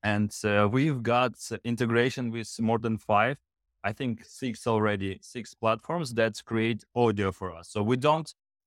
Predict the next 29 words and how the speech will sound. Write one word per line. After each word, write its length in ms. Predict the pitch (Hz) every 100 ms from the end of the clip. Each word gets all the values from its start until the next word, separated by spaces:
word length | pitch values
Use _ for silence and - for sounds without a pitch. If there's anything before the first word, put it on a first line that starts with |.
| _
specifically 560 | 127 - 156 160 139 123
focus 400 | 135 135 131 127
on 120 | 117
audio 420 | 113 147 202 208
because 360 | 190 123 123 -
it's 280 | 110 - - -
totally 340 | 147 147 131
different, 580 | 113 127 131 123 113 107 -
uh, 220 | 113 110 104 _ _ _ 120
A 160 | 123
I 120 | 127
technology 760 | 131 117 120 123 165 165 185 214
that 240 | 123 120 - - - _ -
we 100 | 117
don't 220 | 127 123
want 280 | 123 127 110
to 100 | 117
spend 340 | - 123 117
time 260 | 127 139 175
on 120 | 156
because 320 | 117 113 110
we, 140 | 123 120
then 240 | 113 113
we'll 200 | 117 113
lose 260 | 123 113 -
focus 340 | 123 117 113
from 240 | - 110 107
video 340 | 120 104 92
creation. 480 | - 85 80 -